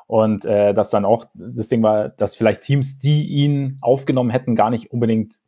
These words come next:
ihn seiner selbst willen als Spieler aufgenommen hätten, sondern aufgrund seines, seines aus-, auslaufenden Vertrages und dass die, dass dann eventuell noch was anderes dazu mitgekommen wäre, ein Pick oder so. Und jetzt bin ich halt gespannt, ob da irgendwie die Jazz irgendwas machen. Wie gesagt, auch wenn das jetzt meine romantischen Gefühle auf jeden Fall verletzt.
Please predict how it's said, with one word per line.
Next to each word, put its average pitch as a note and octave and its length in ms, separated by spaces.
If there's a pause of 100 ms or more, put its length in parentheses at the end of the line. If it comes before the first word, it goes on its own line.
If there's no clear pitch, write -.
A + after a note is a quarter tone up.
(320)
ihn C3 320
seiner G#2+ 400
selbst A#2+ 460
willen D#3 200
als G#2 160
Spieler D#3+ 280
aufgenommen C3+ 340
hätten, A2 140
sondern A2+ 220
aufgrund B2 520
seines, A2 320
seines G#2+ 240
aus-, G#2+ 220
auslaufenden A2 460
Vertrages A2 520
und G2 60
dass G2 140
die, G2 120
dass G2+ 160
dann G#2 140
eventuell G#2+ 320
noch G2 100
was F#2+ 140
anderes G#2+ 240
dazu - 180
mitgekommen G#2+ 380
wäre, F2+ 100
ein F2+ 60
Pick A#2 180
oder F2+ 160
so. E2+ 120 (480)
Und G#2+ 60
jetzt G#2+ 120
bin A#2 100
ich A2 60
halt G#2 100
gespannt, G#2 260
ob - 120
da A#2 260
irgendwie A#2+ 320
die A#2+ 80
Jazz A#2+ 160
irgendwas A#2+ 260
machen. B2 360
Wie G2 100
gesagt, G#2 240
auch F#2 100
wenn G#2 120
das G#2 140
jetzt - 260 (360)
meine G2+ 160
romantischen G#2+ 540
Gefühle B2 320
auf G#2 140
jeden A2+ 160
Fall G2 160
verletzt. - 440